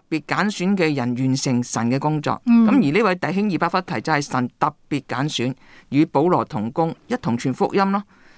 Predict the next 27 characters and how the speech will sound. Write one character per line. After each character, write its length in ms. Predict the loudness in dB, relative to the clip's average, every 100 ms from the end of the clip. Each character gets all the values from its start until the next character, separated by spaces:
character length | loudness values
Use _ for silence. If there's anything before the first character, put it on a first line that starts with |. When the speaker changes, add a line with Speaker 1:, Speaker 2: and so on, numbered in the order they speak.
| -20
Speaker 1:
所 180 | -4 -2
以 180 | 0 2
呢 120 | 2
個 100 | 0
係 100 | -2
進 280 | -2 0 0
一 60 | 0
步 180 | 0 -2
嘅 60 | 0
關 220 | -2 0
係 140 | -4
嚟 140 | -10 -14
嘅。 80 | -16 _ -20 -20 -14
啊， 80 | -4
弟 120 | -2
兄 100 | -2
姊 120 | 0 0
妹 140 | 0
同 200 | -2 -6
屬 200 | -2 -2
一 20 |
個 80 | -2
屬 160 | -4 -4
靈 140 | -4
嘅 40 | -2
家 200 | 2 0
庭 260 | 0 -4